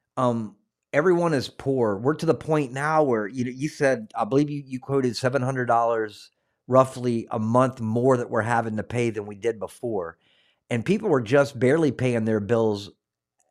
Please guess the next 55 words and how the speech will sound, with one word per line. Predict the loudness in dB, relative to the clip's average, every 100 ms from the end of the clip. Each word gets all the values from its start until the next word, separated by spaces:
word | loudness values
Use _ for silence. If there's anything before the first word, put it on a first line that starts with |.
| _
at | -6 -2 2
that | 2 2 -6
time. | -12 -14 -20 _ _ _ _ _ _
And | -2 2
now | 4 4 4 0
people | -2 -2 0
are |
having | 2 0
to | 0
make | -2 -2
decisions | -4 -2 -2 0 -2 -2
like, | -4 0
do | 2
I | 2
feed | 0 -2 0
my | 0
family | 0 -2 -2 -2 -2
more | 0 0
than | 0
once | 0 0 -2
a | -4
day? | 0 2 0
Do | 0 -2
I | -2
put | -4 -6
gas | -2 0 0 -2
in |
my | -6 -2
car | 0 0
to | 0
get | -8 -8
to | -10
work? | -2 -2 -2 -10 _ _ _ _ _
Um, | 0 0 -4 -4
am | 0
I, | 2
do | 0 0 2
I | 4
need | 2
to | 2
be | 0
late | 2 4 4
on | 2
my | 0 2
electric | 2 2 0 -6
bill? | -2 -2
I | 0
mean, | -4 -6 -16 _ 0
we're | 2
being | 4 2 2
forced | 2 2 2
to | 0
make | 0 0
these | -2 -4
decisions | -6 -2 -2 0 -2 -6